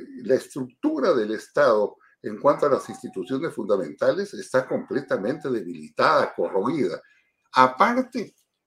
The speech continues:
de que todos conocemos las preferencias y los abusos que ha cometido con muchos ciudadanos la Fiscalía y los magistrados,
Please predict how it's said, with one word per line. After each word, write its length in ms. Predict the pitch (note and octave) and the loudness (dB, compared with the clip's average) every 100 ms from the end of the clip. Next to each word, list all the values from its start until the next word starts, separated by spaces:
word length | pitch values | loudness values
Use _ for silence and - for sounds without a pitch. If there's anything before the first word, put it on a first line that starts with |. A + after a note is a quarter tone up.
| _ C3 | _ -2
de 120 | C3 | 0
que 120 | C3+ | 2
todos 240 | D#3+ F#3+ F3+ | 6 6 6
conocemos 640 | D#3 A#2+ - E3+ E3 D#3 | 2 0 2 2 4 2
las 180 | C3 C3 | 2 0
preferencias 760 | B2 - G#2+ C#3+ E3 C#3+ D#3 C3 | -2 -2 0 0 0 0 -2 -2
y 60 | |
los 180 | A2+ F#2 | -2 0
abusos 480 | G#2 F#3+ C#4 - B2+ | 2 4 2 0 0
que 60 | - | 0
ha 80 | |
cometido 560 | - A2+ G#2+ - C3+ C3 | 2 0 0 0 0 2
con 160 | A2 G#2 | 0 0
muchos 280 | C#3 C#3+ | 0 -2
ciudadanos 600 | B2+ A2+ G#2 B2+ C#3 B2+ - _ _ _ _ | 0 4 6 4 2 -2 -8 _ _ _ _
la 160 | - G2 | 0 0
Fiscalía 640 | - G#2 - F#2+ B2 D#3 | 0 -6 2 2 2 0
y 40 | A#2+ | 2
los 140 | G#2 | 2
magistrados, 840 | F2 - E2 - G#3+ F#3+ G2+ D#2+ | 0 -4 -6 2 4 4 2 0